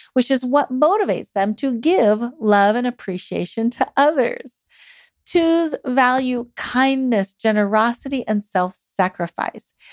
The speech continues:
They are caring and compassionate and place a strong emphasis on relationships. They often have highly developed people skills. They can be generous with their time and resources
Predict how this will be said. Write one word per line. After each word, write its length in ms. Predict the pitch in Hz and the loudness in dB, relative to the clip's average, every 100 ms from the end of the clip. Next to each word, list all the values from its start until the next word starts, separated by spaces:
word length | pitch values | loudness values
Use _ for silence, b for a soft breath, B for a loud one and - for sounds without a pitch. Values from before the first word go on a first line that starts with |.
| B B B B - | B B B B 2
They 200 | 233 - | 2 2
are 240 | 185 - | -2 -4
caring 680 | - - 269 285 277 277 269 | -12 -6 0 2 2 0 -4
and 160 | 202 180 | -8 -8
compassionate 800 | - 160 - 202 202 - 196 - | -10 -12 -4 -2 -2 -2 -2 -2
and 80 | 196 | 0
place 220 | 220 - | 0 0
a 40 | |
strong 400 | - - 262 339 | -8 0 2 2
emphasis 580 | 339 277 254 226 220 - B B B B - | 0 0 -4 -4 -4 -10 B B B B 0
on 180 | 202 | 2
relationships. 840 | 185 185 190 196 196 190 - 202 - | 0 0 0 0 -4 -8 -8 -10 -8
They 160 | 214 - | -8 -2
often 340 | 190 - 185 | -2 -2 -4
have 200 | 180 160 | -2 -2
highly 480 | - - 339 339 294 | -6 -2 2 2 2
developed 460 | 240 220 202 202 - | 2 2 2 0 -8
people 320 | 214 - 208 | -12 -8 -8
skills. 500 | - 208 202 196 - _ B B B B _ | -6 -4 -2 -2 -8 _ B B B B _
They 100 | 202 | 0
can 220 | 202 185 | 0 -6
be 120 | 175 | -6
generous 680 | 180 - 285 294 294 294 - | -8 -2 2 2 2 0 -2
with 160 | 254 240 | -4 0
their 160 | 214 | -2
time 440 | 214 - 185 185 180 | -2 -2 0 0 -2
and 300 | 180 170 214 | -4 -6 -2
resources 840 | 311 330 - 302 294 - 285 269 | 0 0 0 0 0 -2 -4 -6